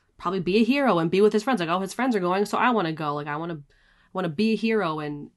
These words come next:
and, and finish this war." Um, and just how, just seeing how naive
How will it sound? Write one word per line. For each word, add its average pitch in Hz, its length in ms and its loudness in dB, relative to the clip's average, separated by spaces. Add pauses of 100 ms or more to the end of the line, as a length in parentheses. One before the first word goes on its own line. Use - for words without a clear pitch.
and, 151 500 -10 (180)
and 147 440 -10 (180)
finish 185 400 -8
this - 180 -12
war." 147 440 -8 (480)
Um, 143 480 -6 (840)
and 151 520 -8 (100)
just - 300 -12
how, 170 500 -8 (540)
just - 320 -14 (180)
seeing 359 600 -10
how 294 500 -6
naive 160 800 -6